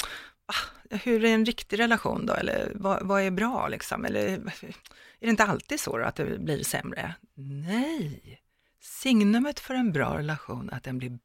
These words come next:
bättre och bättre efter förälskelsen.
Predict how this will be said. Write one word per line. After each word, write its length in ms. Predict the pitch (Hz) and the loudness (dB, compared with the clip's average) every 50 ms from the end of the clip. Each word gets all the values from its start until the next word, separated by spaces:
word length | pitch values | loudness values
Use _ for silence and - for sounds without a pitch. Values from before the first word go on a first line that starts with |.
| _ - | _ -10
bättre 540 | 123 110 - - - _ _ - - 107 - | -8 -8 -8 -10 -14 _ _ -16 -14 -14 -14
och 200 | - - 117 104 98 _ _ - | -16 -20 -20 -20 -20 _ _ -6
bättre 680 | 202 269 359 - - _ _ _ - - - - - - - _ _ _ _ _ _ _ _ _ _ _ _ _ _ - | -6 -6 -6 -6 -12 _ _ _ -20 -20 -18 -18 -20 -20 -20 _ _ _ _ _ _ _ _ _ _ _ _ _ _ 2
efter 460 | 175 - - - - - - 113 107 | 2 2 0 -4 -12 -12 -10 -12 -12
förälskelsen. 840 | - - - - - - - - - - - - - - 151 156 | -10 -8 -8 -6 -6 -8 -10 -12 -14 -16 -18 -20 -20 -20 -20 -20